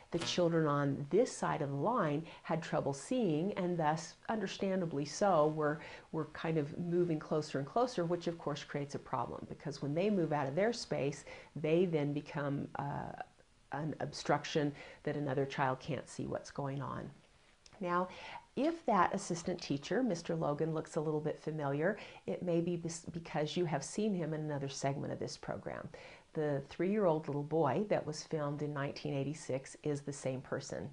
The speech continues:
Um, through, um, a series of events that started with him receiving a hand injury, and the school that I was,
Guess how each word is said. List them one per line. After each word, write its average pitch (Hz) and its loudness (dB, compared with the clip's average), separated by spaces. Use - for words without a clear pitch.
Um, 151 -6
through, 190 4
um, 160 2
a 175 0
series 180 2
of 196 2
events 165 2
that - -4
started 160 2
with 160 2
him 156 -4
receiving 156 -2
a 147 -4
hand 247 -2
injury, 151 0
and 156 -2
the 160 -2
school 165 -2
that 170 0
I 147 0
was, 151 -4